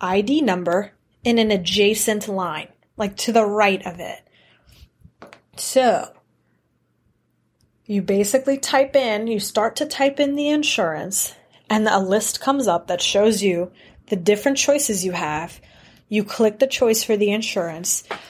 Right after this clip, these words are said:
then you enter the I D number in. I thought this was pretty simple. I've been doing this for what feels like a hundred years. <laughs> So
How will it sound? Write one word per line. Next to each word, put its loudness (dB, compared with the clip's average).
then 2
you 2
enter 0
the 2
I 4
D -4
number -10
in. -16
I 4
thought 2
this -2
was -2
pretty -4
simple. -8
I've 2
been 0
doing -6
this -2
for 2
what 2
feels 0
like -2
a -14
hundred -2
years. -6
<laughs> 0
So 2